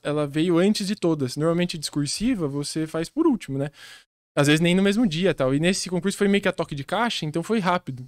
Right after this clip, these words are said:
E aí você começava pela discursiva, fazia as outras provas. Então, fiz todas. Mas você só ia passando de cada uma, você fosse dando nota, né? Então na hora que você corrigir. E, por coincidência,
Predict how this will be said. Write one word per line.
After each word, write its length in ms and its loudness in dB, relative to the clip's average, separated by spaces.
E 100 -4
aí 120 4
você 180 -4
começava 540 2
pela 160 0
discursiva, 680 -4
fazia 240 0
as 80 0
outras 240 -4
provas. 260 0
Então, 140 -10
fiz 200 -6
todas. 420 0
Mas 120 -2
você 80 -4
só 140 4
ia 160 4
passando 580 2
de 80 -4
cada 260 0
uma, 160 0
você 120 -8
fosse 160 -12
dando 180 2
nota, 340 0
né? 140 -4
Então 200 -6
na 80 -2
hora 100 -6
que 120 -10
você 260 -14
corrigir. 400 -2
E, 340 8
por 240 4
coincidência, 880 2